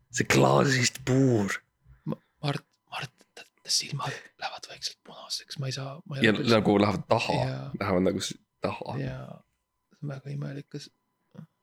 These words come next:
Speaker 1: Suvel minu vangistus algas.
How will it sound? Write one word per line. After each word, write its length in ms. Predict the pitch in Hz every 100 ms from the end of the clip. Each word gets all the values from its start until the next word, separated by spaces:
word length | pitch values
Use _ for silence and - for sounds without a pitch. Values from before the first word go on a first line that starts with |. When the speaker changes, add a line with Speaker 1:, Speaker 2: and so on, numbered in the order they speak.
| _ - - -
Speaker 1:
Suvel 600 | - - 131 135 110 87 82 - _ _ _ _
minu 160 | 113 123
vangistus 760 | 113 135 113 107 - - 95 -
algas. 480 | 87 85 - -